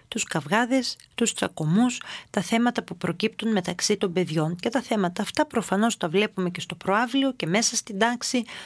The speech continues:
και στο σπίτι και, ε, στην, α, παιδική χαρά, στο πάρκο, στο πάρτι, σε πάρα πολλά πλαίσια. Και είναι ένα καυτό θέμα που μαμάδες και μπαμπάδες ρωτάνε πώς να το διαχειριστούμε. Ας μιλήσουμε λοιπόν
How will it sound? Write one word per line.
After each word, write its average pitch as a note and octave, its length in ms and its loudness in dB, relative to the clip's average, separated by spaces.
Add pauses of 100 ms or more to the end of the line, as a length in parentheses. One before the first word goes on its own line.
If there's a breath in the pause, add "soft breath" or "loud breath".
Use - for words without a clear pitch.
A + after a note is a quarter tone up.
(100)
και - 160 -6
στο - 160 -2
σπίτι B3+ 640 2 (320 loud breath)
και, F3 120 0
ε, F3+ 720 -4
στην, F3 440 4
α, E3+ 260 2 (420 loud breath)
παιδική F3+ 400 2
χαρά, G3 440 0
στο - 180 -4
πάρκο, B3 680 2
στο - 200 -2
πάρτι, A#3+ 580 0 (240 loud breath)
σε - 180 0
πάρα A#3+ 300 2
πολλά F#3 280 -2
πλαίσια. E3 540 0 (140)
Και - 160 0
είναι D#4 80 4
ένα C#4 180 6
καυτό - 300 2
θέμα G#3+ 360 2
που - 120 -20
μαμάδες G3 480 2
και F#3 260 0
μπαμπάδες F#3+ 500 0
ρωτάνε G3 480 0 (360 loud breath)
πώς G#3 200 0
να G#3+ 100 2
το F#3+ 120 -4
διαχειριστούμε. D#3 720 0 (1000)
Ας C4 180 0
μιλήσουμε A#3 480 2
λοιπόν F3 420 2